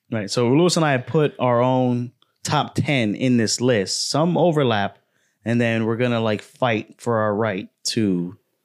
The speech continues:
be in the top ten. So not all these animes are gonna make it. So do you, do we wanna give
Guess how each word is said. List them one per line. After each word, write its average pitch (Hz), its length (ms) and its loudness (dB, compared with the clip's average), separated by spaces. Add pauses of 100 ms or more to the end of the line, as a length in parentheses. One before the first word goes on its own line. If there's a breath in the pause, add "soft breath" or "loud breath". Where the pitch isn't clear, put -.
(260)
be 127 140 4
in 107 60 2
the 98 60 0
top - 220 -4
ten. 107 300 -4 (540)
So 95 400 -2
not 123 260 0
all 147 140 2
these 139 140 0
animes 127 400 0
are 113 60 -2
gonna 107 140 -2
make 110 260 -4
it. - 300 -14
So - 140 -6
do 101 100 -2
you, 117 200 0
do 123 100 0
we 123 60 4
wanna 120 200 2
give 117 300 -2